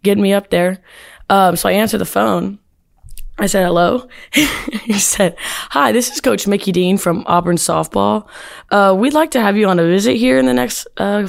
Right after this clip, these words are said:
couple of weeks. Are you interested?" <laughs> I was in the middle of the restaurant with all my friends, um, on a roller coaster of emotions. Um,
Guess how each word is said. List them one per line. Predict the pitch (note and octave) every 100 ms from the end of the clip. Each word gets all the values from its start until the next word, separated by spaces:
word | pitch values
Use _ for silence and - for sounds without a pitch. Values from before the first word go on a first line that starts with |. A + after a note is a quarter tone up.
| -
couple | A#3+ A3+
of | G3+
weeks. | G#3 A#3 -
Are | F#3+
you | F#3
interested?" | F#3+ - - B3 A#3 -
<laughs> |
I | E4 - - E4 - - - A3 - - - - - C4+
was | C#4+
in | D#4
the |
middle | C4+ C4+
of | A3
the | F#3+
restaurant | G3 A3 - E3 E3
with | - G3
all | G#3
my | G3+
friends, | F3+ - G3 E3 E3 F#3+ - - - - - - -
um, | F#3+ F3+ E3+ D#3+ E3 - _
on | F#3 F#3+ F#3+ -
a | F#3 F3
roller | F3 G#3 B3
coaster | A3 G3+ F#3+
of | F3+
emotions. | E3 D#3 D#3+ D#3 C#3+ E3 - - - - - - -
Um, | F3+ E3 D#3 D#3